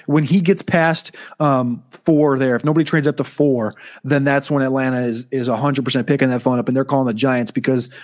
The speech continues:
the Giants are in a spot where they need a couple more picks in this draft and in next year's class. And they just need, they're not a team that's, you know, a piece or two away from taking that next step. They just aren't in the, in the division they're in right now. So the Giants need some picks,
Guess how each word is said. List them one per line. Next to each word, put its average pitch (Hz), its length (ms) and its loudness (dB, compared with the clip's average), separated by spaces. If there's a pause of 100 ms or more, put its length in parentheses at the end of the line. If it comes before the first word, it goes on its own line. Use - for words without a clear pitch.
(140)
the 131 60 0
Giants 160 400 0
are 151 120 2
in 139 40 0
a 135 60 0
spot 131 460 0
where 127 340 0 (180)
they 165 200 2
need 151 240 2
a 131 40 0
couple 131 240 0
more 120 200 0
picks - 420 -4 (100)
in 139 120 0
this 127 120 0
draft 120 440 0
and 127 100 0
in 120 80 0
next 123 240 -2
year's 113 120 -4
class. 117 340 0
And 107 100 -4 (240)
they 139 80 2
just 147 220 0
need, 139 400 0
they're 151 100 2
not 185 240 2
a 165 60 -2
team 170 260 0
that's, 147 340 -2
you 143 140 0
know, 127 220 0
a 131 100 0
piece 156 300 -2
or 135 40 -2
two - 160 0
away 127 260 2
from 117 260 -2 (280)
taking 143 280 2
that 127 100 0
next 120 220 -2
step. 117 180 0
They 135 120 0
just 147 160 0
aren't 117 280 -2
in 131 140 -2
the, 131 80 2
in 123 160 -2
the 127 80 0
division 120 340 2
they're 113 160 0
in 107 80 0
right 101 140 0
now. 110 160 0
So - 140 -4
the 120 80 0
Giants 143 280 0
need 135 160 -2
some 120 120 -2
picks, 113 300 -2